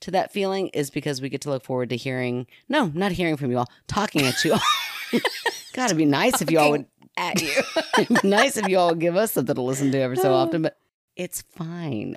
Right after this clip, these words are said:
Speaker 1: Let's go back to saying thank you.
Speaker 2: Yes.
Speaker 1: Yes. Thank you all. We're kidding, but it was, uh, really, really kind, like, beyond kind.
Speaker 2: Yeah.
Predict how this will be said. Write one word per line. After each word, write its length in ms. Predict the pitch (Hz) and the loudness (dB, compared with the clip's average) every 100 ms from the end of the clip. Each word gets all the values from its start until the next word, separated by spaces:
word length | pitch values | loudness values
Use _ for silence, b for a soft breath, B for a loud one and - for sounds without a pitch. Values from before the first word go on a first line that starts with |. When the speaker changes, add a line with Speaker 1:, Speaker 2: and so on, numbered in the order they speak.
| - | -10
Speaker 1:
Let's 140 | 151 | -8
go 80 | - | -4
back 200 | 160 156 | -2 -2
to 60 | 147 | -6
saying 240 | - 135 | -6 -6
thank 260 | 131 131 - | -4 -6 -6
you. 160 | 71 - | -8 -2
Speaker 2:
Yes. 440 | - - - - - | 0 0 -4 -14 -8
Speaker 1:
Yes. 260 | 127 87 - | -4 -4 -2
Thank 260 | 156 151 | 0 0
you 120 | 135 | 2
all. 220 | 113 107 110 | 2 2 0
We're 240 | 135 139 | -2 -2
kidding, 420 | - - 110 104 | -4 -2 0 0
but 140 | 107 113 | 0 -2
it 220 | - 120 | 0 -2
was, 460 | 117 117 113 107 - | 0 0 0 -2 -6
uh, 460 | 107 117 107 87 80 - - | -4 -2 -2 -4 -6 -10 -10
really, 340 | 139 143 127 | -4 0 0
really 300 | 117 117 113 110 | 0 -2 -4 -6
kind, 580 | - - 135 123 120 120 - | -10 -4 -2 -2 -2 -4 -6
like, 200 | 123 117 | -6 -6
beyond 400 | - 120 113 110 | -4 -2 -2 -6
kind. 400 | - 82 50 65 | -8 -12 -10 -12
Speaker 2:
Yeah. 220 | - 131 | -8 -8